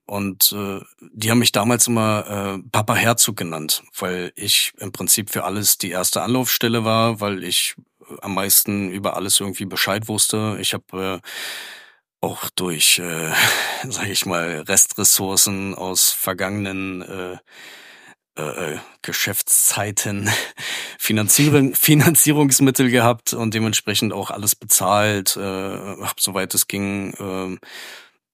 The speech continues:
Speaker 1: die, die Jungs mitgemanagt, die sich ja auch teilweise selber natürlich gemanagt haben, äh, hab den ganzen Merchandise gemacht, ich hab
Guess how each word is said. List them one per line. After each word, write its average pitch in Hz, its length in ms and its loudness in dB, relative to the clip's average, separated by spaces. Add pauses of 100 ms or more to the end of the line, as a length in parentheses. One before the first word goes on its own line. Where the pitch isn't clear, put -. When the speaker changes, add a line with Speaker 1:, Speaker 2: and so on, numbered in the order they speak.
Speaker 1:
die, 95 280 -2
die 95 180 -2
Jungs 95 360 2
mitgemanagt, 110 920 2 (220)
die 98 60 -4
sich 80 200 0
ja 67 80 -4
auch 65 100 -10
teilweise 76 400 -4
selber 76 260 -2
natürlich 85 380 -4
gemanagt 85 420 -4
haben, 87 340 -6
äh, 82 420 -6
hab - 180 -10
den 101 100 0
ganzen 95 320 2
Merchandise 92 540 2
gemacht, 87 400 -6
ich 87 160 -2
hab 101 60 -8